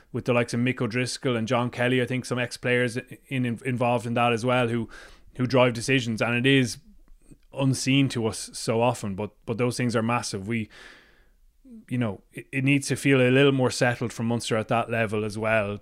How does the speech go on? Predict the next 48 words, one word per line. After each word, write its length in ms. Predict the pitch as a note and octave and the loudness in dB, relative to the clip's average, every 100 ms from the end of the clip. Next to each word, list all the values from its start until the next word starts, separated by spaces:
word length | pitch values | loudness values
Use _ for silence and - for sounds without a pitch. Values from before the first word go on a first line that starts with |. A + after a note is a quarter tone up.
| A2 | -8
um, 480 | G#2+ G2+ G2 G2+ G2+ - - | -8 -8 -8 -10 -14 -20 -12
to, 240 | G#2+ G#2 G#2+ | -8 -6 -6
to, 200 | - A#2 | -6 -4
to 120 | A#2 | 0
drive 300 | B2 A#2+ A2+ | 4 4 4
things 380 | A#2+ A#2+ G#2 - | 0 -2 -4 -6
below 400 | - B2 C3+ C#3 | 2 6 8 6
that 320 | G#2 G2+ - | 4 -2 -6
as 180 | A#2+ A2+ | -6 0
well. 220 | B2+ B2 | 4 4
And, 180 | G#2 G#2+ - | 2 -4 -8
and 140 | A#2 | -2
Flanagan, 380 | C3 C3+ C3 B2 | 2 4 4 2
I 20 | |
suppose 240 | B2 B2+ | 2 2
we 60 | B2+ | 6
haven't 180 | C#3+ B2 | 4 6
heard 240 | C3 D3 | 4 4
too 100 | C#3+ | 4
much 220 | C3+ B2+ | 2 2
from. 380 | - C3 B2+ B2+ - - - | 2 2 0 -2 -12 -6 2
Obviously, 260 | C3 B2+ | 2 4
the 120 | B2+ A#2+ | 0 0
C 200 | B2+ B2+ | 2 4
E 40 | |
O 100 | B2 | 4
is, 160 | G#2+ A2+ | 2 -4
is 120 | A#2+ | -6
rarely 360 | A2 A#2+ B2 A#2 | 0 2 2 0
up 100 | A2+ | -2
for 160 | - A2+ | -4 -4
interview 300 | A2+ A2 G#2+ | -4 -4 -2
and 100 | A2 | -2
that 100 | - | -2
kind 160 | A2+ | -4
of 60 | G#2 | -2
thing. 260 | A2+ A2+ - - - | -4 -4 -6 -16 -6
When 100 | B2 | 0
he 40 | |
was 200 | A#2+ B2 | 2 2
up 80 | B2 | 2
for 100 | - | 0
interview, 320 | A#2+ A2+ A#2 | -2 -2 -2
we 80 | A2+ | 0
heard 160 | G#2+ A2+ | 0 0
about 200 | A2 G#2+ - C3 | 0 -2 -4 0
esports 680 | B2 - B2 A#2+ A2+ - | 0 0 2 2 0 -4
and 320 | G#2+ G#2 G2+ | -4 -2 -6